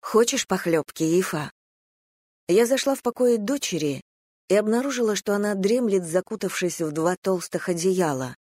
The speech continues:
Ее длинные седые волосы белой вуалью разметались по подушке.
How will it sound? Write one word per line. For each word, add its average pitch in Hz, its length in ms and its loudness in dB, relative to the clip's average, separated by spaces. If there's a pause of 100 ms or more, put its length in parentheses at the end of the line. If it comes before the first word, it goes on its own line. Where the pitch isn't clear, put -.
(400)
Ее 190 240 4
длинные 196 420 2
седые 180 380 2
волосы 180 480 0
белой 165 360 2
вуалью 165 520 0
разметались 156 680 -2
по 170 100 -2
подушке. 156 680 -4